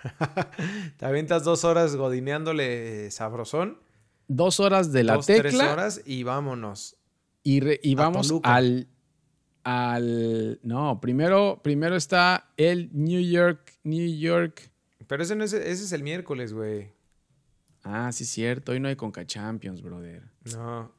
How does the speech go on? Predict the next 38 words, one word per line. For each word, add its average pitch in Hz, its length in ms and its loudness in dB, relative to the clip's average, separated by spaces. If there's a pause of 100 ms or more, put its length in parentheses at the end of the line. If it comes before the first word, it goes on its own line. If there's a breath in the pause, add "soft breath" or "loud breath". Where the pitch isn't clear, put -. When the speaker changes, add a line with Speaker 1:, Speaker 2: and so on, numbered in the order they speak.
(800)
Speaker 2:
¿Por 165 180 -2
qué 220 140 2
no 220 100 0
pusieron 208 360 0
Conca 151 240 -2
Champions 156 420 -2
hoy, 156 200 2
güey? 95 520 -6
Speaker 1:
No 123 180 -12
sé. - 160 -10
Speaker 2:
Es 110 40 -6
que 208 100 -4
Speaker 1:
Ah, 156 120 2
Speaker 2:
Conca 190 80 4
Speaker 1:
sí 208 160 4
hay, 208 160 8
Speaker 2:
Champions, 147 80 0
Speaker 1:
pero, 143 180 4
Speaker 2:
¿en 135 60 2
serio? 123 360 -2
Speaker 1:
pero 127 420 -4
están, 165 500 -4
o 131 100 -10
sea, 151 120 -4
no 156 140 -6
quise 160 220 -6
poner 127 260 -8
los 120 100 -8
juegos, 117 300 -6
güey. 92 140 -18
Juega 151 500 -2
el, 123 280 -4
el 104 840 -10
Montreal 127 560 -4
Impact 147 480 -8
contra 110 380 -10
el 107 100 -8
Olimpia. 160 600 -6